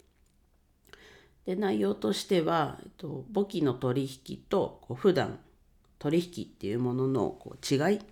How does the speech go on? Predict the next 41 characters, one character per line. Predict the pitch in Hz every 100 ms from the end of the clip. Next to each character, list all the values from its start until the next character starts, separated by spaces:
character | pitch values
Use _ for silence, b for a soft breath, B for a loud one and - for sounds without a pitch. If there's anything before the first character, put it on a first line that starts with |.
| - B B B B -
を | 180 - - -
話 | - 123 120 123
し |
て | -
い | 73
き | -
ま | 78 64
す。 | - - - - _ _ _
簿 | 190
記 | 202 190
で | 139
取 | 123 127 131
引 | 131 - 80 64 - _ _ _ _ _
を | 82 57 - 104 131
す | - -
る、 | 120 131 131 - _ _ _ _ -
ん？ | 143 - _
簿 | 190 196
記 | -
で | 139 156
取 | 151 123 143
引 | 147 - -
っ | -
て | _ 113
い | 107 98
う | - - B B B B -
こ | 131
と | 127
に | 110
な | 127 135
る | 95
と、 | - - 202 - - _ _ _ _ _ _ _ _ _ _ _ _ _ _ - - - _
ま | 208 139 - -
あ、 | _ _ _ _ _ _
仕 | - -
分 | 127 127 131
け | 127
っ |
て | - 78
い | 73 71 64
う | -